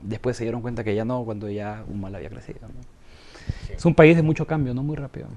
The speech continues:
Speaker 2: Los, los cambios son
Speaker 1: Mm.
Speaker 2: vertiginosos.
Speaker 1: Y sin identidad partidaria, esos cambios se pueden dar muy
Speaker 2: Ahora,
Speaker 1: rápido, ¿no?
Speaker 2: personajes como Nadine,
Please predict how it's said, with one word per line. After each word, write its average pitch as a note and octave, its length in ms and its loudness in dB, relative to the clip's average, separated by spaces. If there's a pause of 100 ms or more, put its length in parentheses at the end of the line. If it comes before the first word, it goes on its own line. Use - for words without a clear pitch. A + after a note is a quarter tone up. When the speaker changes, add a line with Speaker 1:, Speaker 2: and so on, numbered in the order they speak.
(140)
Speaker 2:
Los, - 300 -14
los - 80 -10
cambios A2 260 -4
son B2+ 260 -6 (520)
Speaker 1:
Mm. C3 320 0 (260)
Speaker 2:
vertiginosos. F#2+ 1000 -6
Speaker 1:
Y C3 80 -4
sin C#3 200 0
identidad C#3 420 6
partidaria, D3 680 4
esos - 180 -8
cambios C3 220 -6
se A#2 80 -8
pueden B2 220 -6
dar A#2+ 100 -6
muy B2 160 -6
Speaker 2:
Ahora, G2 160 -2
Speaker 1:
rápido, D3 180 -12
¿no? C#3+ 80 -12
Speaker 2:
personajes C3 420 0
como C3 200 0
Nadine, A2 380 0